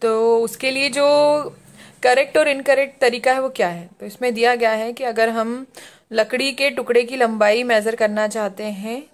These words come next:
तो हम जो है किसकी हेल्प से करेंगे, फुट रू-, रूलर की हेल्प से, और जो कि हमारे ज्योमेट्री बॉक्स में होता है। और इसके लिए जो स्केल है इस तरह से जो है <clears throat>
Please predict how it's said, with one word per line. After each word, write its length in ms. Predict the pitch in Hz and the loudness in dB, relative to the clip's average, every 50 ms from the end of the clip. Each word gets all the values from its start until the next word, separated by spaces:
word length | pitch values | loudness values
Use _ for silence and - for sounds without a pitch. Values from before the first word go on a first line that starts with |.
| _ _ - | _ _ -8
तो 360 | 226 220 220 220 220 220 226 | -6 -4 -2 -2 -2 -2 -2
हम 320 | 202 220 208 214 220 226 | -2 -4 -4 -4 -6 -6
जो 160 | 214 226 220 | -4 -2 -2
है 380 | 220 208 214 220 247 285 302 269 | -2 -2 -4 -4 -4 -6 -8 -10
किसकी 340 | 247 - 233 - - - 247 | -8 -10 -10 -8 -2 0 2
हेल्प 180 | 233 233 226 | 2 2 0
से 100 | 226 254 | -2 -4
करेंगे, 300 | 247 254 233 233 240 262 | 0 0 0 0 0 -2
फुट 300 | 277 269 - 233 233 233 | -4 -2 -2 -2 -2 0
रू-, 200 | 226 220 226 214 | 0 0 2 2
रूलर 320 | 208 220 220 220 220 220 226 | 2 0 2 4 4 2 2
की 180 | 220 247 247 | 0 -4 -4
हेल्प 320 | 233 226 214 208 208 208 - | 0 0 0 0 -2 -6 -12
से, 300 | - - 262 294 359 - - - _ _ - _ - _ _ _ - | -6 -2 -2 -2 -2 -4 -12 -20 _ _ -20 _ -20 _ _ _ -6
और 320 | 214 208 202 202 202 202 | -4 -2 -2 0 -2 -2
जो 160 | 196 214 208 | -4 -4 -6
कि 120 | 208 - 226 | -4 -4 -4
हमारे 280 | 214 214 208 208 220 | -2 0 0 0 0
ज्योमेट्री 440 | 208 220 208 196 202 202 190 214 233 | 0 0 -2 0 -2 -4 -4 -6 -2
बॉक्स 340 | 214 220 214 214 214 - - | 2 2 2 2 0 -4 -6
में 80 | 240 | -4
होता 260 | 240 233 214 214 233 233 | -4 -4 -4 -2 -2 -2
है। 260 | 233 226 262 311 359 _ _ _ _ _ - - _ - - _ | -2 -4 -8 -12 -14 _ _ _ _ _ -20 -20 _ -20 -20 _
और 200 | 208 208 202 202 | -6 -4 -4 -4
इसके 280 | 202 202 202 - 233 220 | -4 -6 -8 -4 -4 -4
लिए 200 | 226 220 226 220 | -2 0 -2 0
जो 140 | 214 233 220 | 2 0 0
स्केल 420 | 220 - - - 214 214 226 226 | 0 -4 -2 0 0 0 0 0
है 200 | 220 233 240 262 | -2 -2 -2 -2
इस 200 | - 226 208 - | -4 -8 -12 -4
तरह 240 | - 214 208 214 214 | -2 0 2 2 0
से 180 | 208 - 226 214 | 0 -2 -6 -6
जो 180 | 190 214 208 | -4 -6 -6
है 280 | 208 208 220 262 330 - _ _ _ _ _ _ _ _ _ _ _ _ _ _ _ _ _ _ _ _ _ _ _ | -4 -6 -8 -10 -10 -14 _ _ _ _ _ _ _ _ _ _ _ _ _ _ _ _ _ _ _ _ _ _ _
<clears throat> 300 | - 240 - - 247 233 | -20 -20 -18 -16 -16 -16